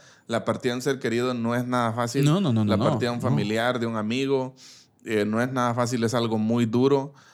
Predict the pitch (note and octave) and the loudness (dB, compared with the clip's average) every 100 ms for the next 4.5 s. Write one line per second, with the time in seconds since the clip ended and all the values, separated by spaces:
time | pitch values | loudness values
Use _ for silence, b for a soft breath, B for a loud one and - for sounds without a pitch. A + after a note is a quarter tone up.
0 | b - B2+ B2+ B2+ A#2+ A#2+ B2+ B2+ C#3+ | b 0 4 6 4 2 0 0 0 0
1 | B2 B2+ D3+ C3 A2 B2 C3 A#2+ B2+ D#3 | 2 2 2 2 2 2 0 0 0 0
2 | D3+ C#3+ C#3 A#2 A#2 C3+ D3+ F3 D#3+ - | 0 0 0 0 0 -2 -2 -4 -6 -12
3 | - A2+ A2+ A#2+ A#2 G#2+ A#2 G#2+ A2+ A#2 | -8 -2 0 0 2 2 2 2 2 2
4 | A2 G2+ F#2+ F#2+ G2 | 2 0 0 -2 -6